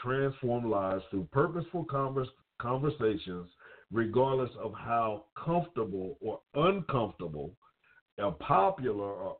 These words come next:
unpopular those conversations are. And it's just gonna be Transformation Radio. Also, in February, I'm looking to start at ten P M instead of nine P M. We have a lot of things on our plate. I wanna make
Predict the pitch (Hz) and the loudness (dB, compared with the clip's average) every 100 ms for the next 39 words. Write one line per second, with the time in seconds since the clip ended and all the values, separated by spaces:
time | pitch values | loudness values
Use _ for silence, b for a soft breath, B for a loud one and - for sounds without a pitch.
0 | _ 156 190 139 117 98 - 80 73 71 | _ -2 0 0 -2 -2 -6 -10 -10 -12
1 | _ _ _ 107 110 107 113 104 92 98 | _ _ _ 2 2 2 -2 -2 -2 -6
2 | 104 92 90 90 90 76 58 - - 110 | -6 -6 -6 -8 -6 -6 -8 -12 -6 -2
3 | 107 117 104 107 101 98 - 92 90 92 | 0 0 0 -2 -2 -2 -2 -4 -4 -6
4 | 92 87 90 87 87 80 80 - B B | -6 -6 -6 -4 -2 -2 -6 -8 B B
5 | B - 120 120 131 117 107 101 - 120 | B 2 2 4 2 2 0 -4 0 0
6 | 120 113 110 98 90 92 110 113 104 - | 0 0 2 2 0 0 0 -2 -6 -6
7 | 98 - 104 101 - 95 - - - 117 | -10 -2 0 0 -2 -8 -8 -12 -6 0
8 | 113 107 101 104 78 76 - - B B | 0 0 -6 -6 -6 -8 -10 -14 B B
9 | B - - 110 101 95 101 104 98 87 | B -8 -2 2 2 2 0 0 0 -2
10 | 95 80 76 90 90 92 95 98 104 104 | -2 -2 -2 -2 -2 -2 0 2 0 0
11 | 104 110 98 95 92 90 - 123 131 127 | -2 -2 -2 -6 -6 -6 -6 2 4 4
12 | 123 b _ _ - 87 104 101 104 104 | -2 b _ _ -10 -6 -4 -2 -2 -4